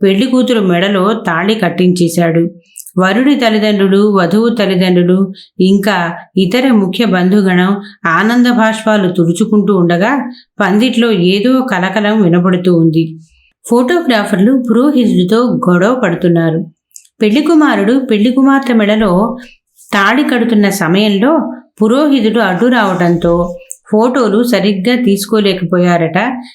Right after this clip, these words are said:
ఇరువైపులా ఫోటోగ్రాఫర్లు. మళ్ళీ వరుడితో వధువు మెడలో నుంచి తాళి విప్పించి మళ్ళీ కట్టిస్తే ఫోటోలు తీసుకుంటామని ఘర్షణ పడుతున్నారు ఫోటోగ్రాఫర్లు.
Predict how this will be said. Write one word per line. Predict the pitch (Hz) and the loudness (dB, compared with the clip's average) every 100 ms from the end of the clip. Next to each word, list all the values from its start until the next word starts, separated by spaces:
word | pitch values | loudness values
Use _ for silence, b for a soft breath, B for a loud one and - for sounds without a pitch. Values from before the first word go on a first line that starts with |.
| _ | _
ఇరువైపులా | 180 185 240 247 196 180 185 226 | 0 2 2 2 0 0 -2 0
ఫోటోగ్రాఫర్లు. | 185 170 180 175 165 170 151 151 - B B B _ 180 | 0 0 0 -2 -2 -2 -2 0 -2 B B B _ 0
మళ్ళీ | 175 180 240 277 | 2 2 2 0
వరుడితో | 190 180 220 233 247 | 0 -2 -2 0 0
వధువు | 214 175 208 247 | 0 0 0 2
మెడలో | 202 175 202 226 | 2 0 0 2
నుంచి | 220 208 208 220 190 | 2 2 0 -4 -4
తాళి | 156 175 214 | -2 0 0
విప్పించి | 202 185 214 190 254 320 277 B B B | 0 0 -2 0 0 0 0 B B B
మళ్ళీ | 175 180 202 285 | 0 2 0 0
కట్టిస్తే | 233 - 202 190 190 190 190 190 B _ 202 | -2 -2 -4 -2 -2 0 -2 -6 B _ 0
ఫోటోలు | 208 240 277 240 | 0 2 0 0
తీసుకుంటామని | 202 208 208 196 190 185 180 240 247 175 | 0 0 0 -2 0 0 0 0 0 0
ఘర్షణ | 180 233 | 0 0
పడుతున్నారు | 240 180 175 175 170 165 208 214 | 0 -2 0 2 2 2 0 0
ఫోటోగ్రాఫర్లు. | 175 185 180 160 165 165 156 165 160 | 0 0 0 -2 -2 -2 0 -2 -2